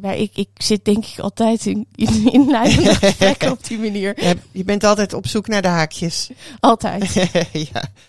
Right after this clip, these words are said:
Speaker 2: In welk, bij, ik ga, ja, ik ga naar de bakker en ik ben op zoek naar de haakjes. "Hoe was jouw geboorte, bakker?" Of, eh, stel je die <laughs> vraag niet?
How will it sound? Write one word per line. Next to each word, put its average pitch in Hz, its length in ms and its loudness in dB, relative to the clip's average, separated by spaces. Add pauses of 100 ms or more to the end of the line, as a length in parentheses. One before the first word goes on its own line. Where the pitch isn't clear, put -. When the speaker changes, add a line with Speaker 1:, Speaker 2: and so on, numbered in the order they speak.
(140)
Speaker 2:
In 185 120 -4
welk, 190 320 2
bij, 208 180 -4
ik - 160 -8
ga, 202 100 -8
ja, 208 280 -6
ik - 180 -8
ga 196 100 -4
naar 185 140 -2
de 170 80 -6
bakker 185 360 -4
en 180 140 -8
ik 165 100 -8
ben 180 140 -4
op 175 100 -6
zoek - 280 -6 (720)
naar 196 180 2
de 185 60 2
haakjes. 170 440 -2
"Hoe 208 120 2
was 226 180 2
jouw 214 140 0
geboorte, 165 480 -2
bakker?" 151 400 -4
Of, - 160 -12
eh, 165 180 -2
stel 160 220 -8
je 165 100 -4
die 175 180 -6
<laughs> - 20 -10
vraag - 360 -14
niet? - 420 -16